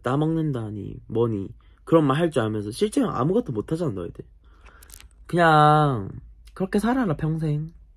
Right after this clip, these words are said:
음. 어차피 너희들한테 관심 줄 그것도 없고,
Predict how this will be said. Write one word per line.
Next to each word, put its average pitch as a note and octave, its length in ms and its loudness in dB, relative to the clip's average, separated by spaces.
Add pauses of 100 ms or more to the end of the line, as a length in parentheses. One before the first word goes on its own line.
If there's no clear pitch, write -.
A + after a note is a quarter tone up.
음. - 120 -12 (960)
어차피 - 280 -2
너희들한테 E3 380 4
관심 D3 340 0
줄 D#3 180 -4
그것도 C#3+ 340 0
없고, D3 680 2